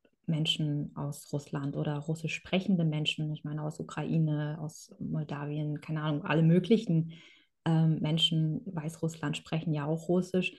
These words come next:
aber in Deutschland kennengelernt. Und für mich war das dann eine einmalige Chance für ein halbes Jahr mal dorthin, zumindest auf russischem Boden und mir das Ganze von selber anzugucken. Das war auch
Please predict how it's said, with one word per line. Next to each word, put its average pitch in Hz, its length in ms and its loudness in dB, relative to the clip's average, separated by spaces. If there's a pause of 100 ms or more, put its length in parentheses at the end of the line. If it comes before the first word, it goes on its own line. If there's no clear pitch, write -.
(280)
aber 156 460 0
in 170 200 6
Deutschland 165 800 2
kennengelernt. 156 800 -2 (300)
Und 156 240 0
für - 100 -4
mich 175 240 2
war 165 100 2
das 165 220 2
dann 160 180 -2
eine 156 200 -2
einmalige 160 560 0
Chance 160 400 -6
für 156 100 -6
ein 156 120 -6
halbes 156 380 -6
Jahr 156 200 -2
mal 147 360 -4 (100)
dorthin, 165 960 2 (600)
zumindest 170 580 8
auf - 200 -6
russischem 160 480 -2
Boden 160 580 0
und - 160 -6
mir 156 140 0
das 147 180 -2
Ganze 151 320 -6
von 147 200 -6
selber 156 340 -2
anzugucken. - 580 -8
Das 156 220 -6
war - 140 -6
auch - 260 -8